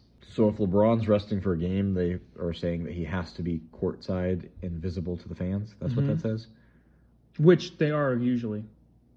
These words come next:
Speaker 1: Yeah, but honestly, if my guy, I'm not saying LeBron's my guy, if my guy is not playing due to rest, I don't wanna see him there.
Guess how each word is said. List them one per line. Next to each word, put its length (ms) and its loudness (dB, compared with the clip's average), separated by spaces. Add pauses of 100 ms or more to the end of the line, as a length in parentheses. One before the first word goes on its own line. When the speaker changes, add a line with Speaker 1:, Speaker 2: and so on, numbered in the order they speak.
(260)
Speaker 1:
Yeah, 220 2 (180)
but 140 -2 (260)
honestly, 540 -2 (220)
if 180 -2
my 280 2
guy, 560 0
I'm 80 -6
not 120 -6
saying 200 -8
LeBron's 320 -6
my 120 -10
guy, 360 -10
if 160 -14
my 240 0
guy 600 -2 (360)
is 160 -6
not 380 -2
playing 460 -2
due 160 0
to 280 -6
rest, 440 -4 (200)
I 100 4
don't 120 6
wanna 200 -2
see 220 2
him 180 2
there. 220 -12